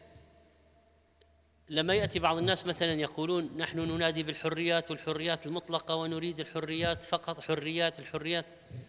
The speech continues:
طيب، الحرية المطلقة تؤدي إلى ماذا؟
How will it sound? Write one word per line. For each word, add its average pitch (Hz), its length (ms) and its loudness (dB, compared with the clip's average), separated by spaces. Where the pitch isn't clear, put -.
طيب، 127 140 -2
الحرية 135 420 -4
المطلقة 135 540 -2
تؤدي 143 480 -4
إلى 131 160 0
ماذا؟ 131 420 0